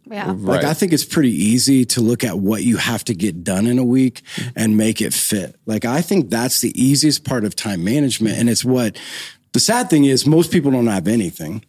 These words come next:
Speaker 1: Yeah.
Speaker 2: You know,
Speaker 3: Yeah.
Speaker 2: that's, that's really sad.
Speaker 3: Yeah.
Speaker 2: But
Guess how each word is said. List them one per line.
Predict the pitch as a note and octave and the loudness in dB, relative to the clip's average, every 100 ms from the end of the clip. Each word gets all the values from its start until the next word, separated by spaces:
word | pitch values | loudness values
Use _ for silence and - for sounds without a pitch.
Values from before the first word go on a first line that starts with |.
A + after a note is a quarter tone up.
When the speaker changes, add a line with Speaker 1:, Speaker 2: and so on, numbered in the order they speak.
| - | -8
Speaker 1:
Yeah. | G#3 F3+ E3+ | -4 -4 2
Speaker 2:
You | D3+ | 4
know, | C3+ A#2+ A2+ | 4 2 0
Speaker 3:
Yeah. | |
Speaker 2:
that's, | G#2 C3+ - - _ - | 0 -4 -6 -20 _ -4
that's | C3+ C3 | -4 -2
really | F#3 A#3 F2 | 0 0 0
sad. | - F2 D#2+ F#2 F#2+ | -2 -4 -6 -6 -2
Speaker 3:
Yeah. | A2 A2+ | 0 0
Speaker 2:
But | G#2 | -2